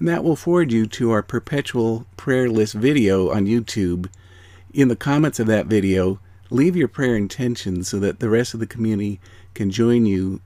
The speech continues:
in those intentions that you hold deep in your heart. If you would like to try hypnosis for free at home, please go to subscribe dot hypnomark dot com and get over fifteen free hypnosis recordings and a free video course,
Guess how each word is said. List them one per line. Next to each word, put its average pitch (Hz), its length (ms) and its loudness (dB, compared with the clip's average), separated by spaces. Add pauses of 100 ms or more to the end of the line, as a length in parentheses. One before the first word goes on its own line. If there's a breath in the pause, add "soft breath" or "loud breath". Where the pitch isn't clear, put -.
(120)
in 104 160 0
those 107 400 -2
intentions 98 580 -4
that - 140 -4
you 101 140 -2
hold 92 180 -4
deep 92 240 -4
in 90 80 -6
your 104 160 -4
heart. 82 300 -10 (2500)
If 127 160 4
you 131 120 6
would 147 100 6
like 104 200 4
to 113 60 2
try 110 220 2
hypnosis 113 540 2
for 101 140 -4
free 143 260 4
at - 80 0
home, 147 400 4 (480 soft breath)
please 220 320 2
go 117 260 6
to 101 320 2
subscribe 139 640 2
dot 95 200 2
hypnomark 131 520 4
dot 110 240 0
com 117 460 2 (340 loud breath)
and 190 100 4
get 190 160 4
over 175 220 6
fifteen 185 600 2
free 147 240 2
hypnosis 120 640 2
recordings 107 760 4
and 135 160 2
a 135 60 0
free 202 240 4
video 151 360 4
course, - 460 -2